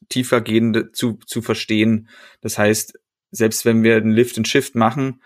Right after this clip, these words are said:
gibt es noch ganz signifikante Anpassungen, weil wir viel gelernt haben in den Prozessen vom letzten Jahr. Die ganze Organisation hat auch eine ganze Menge gelernt, ähm,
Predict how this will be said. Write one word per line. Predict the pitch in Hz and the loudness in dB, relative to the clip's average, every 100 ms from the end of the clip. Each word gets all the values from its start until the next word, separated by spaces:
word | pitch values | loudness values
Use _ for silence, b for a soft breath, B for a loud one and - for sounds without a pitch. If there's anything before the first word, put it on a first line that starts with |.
| b b _ | b b _
gibt | 123 - | -4 -2
es | 113 | -2
noch | 113 107 | -2 -2
ganz | 101 120 123 | 0 0 -2
signifikante | - 120 110 117 120 113 110 107 110 | -8 -8 -6 -4 -4 -4 -2 -2 -2
Anpassungen, | 87 117 131 123 123 117 110 | -4 -2 0 -2 0 0 2
weil | 101 104 110 110 _ _ _ _ | 2 0 0 -4 _ _ _ _
wir | 110 110 110 113 - _ _ | 0 4 4 2 -8 _ _
viel | - 143 156 | -8 0 0
gelernt | 135 117 110 127 165 165 | 2 4 4 2 0 2
haben | 131 123 120 | 4 4 2
in | 117 | 0
den | 113 113 113 110 | 0 0 0 -2
Prozessen | 120 - 113 - 110 | -6 -2 -2 -2 -6
vom | - 107 | -4 -2
letzten | 107 107 - 110 | -2 -4 -6 -4
Jahr. | 101 104 104 95 - | -2 -2 -4 -8 -14
Die | 113 | -2
ganze | 110 113 117 | 0 2 2
Organisation | 110 107 104 101 - 120 170 | 2 0 0 -2 2 2 4
hat | 127 107 | 0 -2
auch | 117 | -4
eine | 110 | -4
ganze | 107 104 - | -4 -4 -4
Menge | 104 104 104 | -4 -4 -6
gelernt, | 107 101 107 127 - b b b - | -6 -4 -2 -4 -8 b b b -6
ähm, | 110 104 104 | -2 0 -2